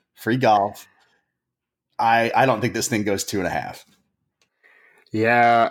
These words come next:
Speaker 2: uh, <laughs> there's gonna,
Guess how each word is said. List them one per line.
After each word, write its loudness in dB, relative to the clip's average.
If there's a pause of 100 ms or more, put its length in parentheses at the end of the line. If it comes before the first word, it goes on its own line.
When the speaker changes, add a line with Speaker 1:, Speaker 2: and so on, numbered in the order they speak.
Speaker 2:
uh, 2 (220)
<laughs> 4 (720)
there's 0
gonna, 2